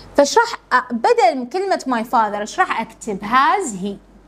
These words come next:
وعلامة استفهام. الملاحظة مالتي، ما دام هاي كلها مثبتة، هاي شبيها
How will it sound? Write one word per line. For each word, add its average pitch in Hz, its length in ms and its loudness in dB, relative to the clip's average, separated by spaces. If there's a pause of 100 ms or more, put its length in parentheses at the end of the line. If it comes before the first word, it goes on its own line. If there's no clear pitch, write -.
(1040)
وعلامة 240 480 4
استفهام. 196 500 0 (580)
الملاحظة 277 640 4 (260)
مالتي، 247 460 0 (380)
ما 277 140 6
دام 349 360 4
هاي 330 540 0
كلها 330 360 0
مثبتة، 240 720 0 (360)
هاي 262 120 4
شبيها 302 540 2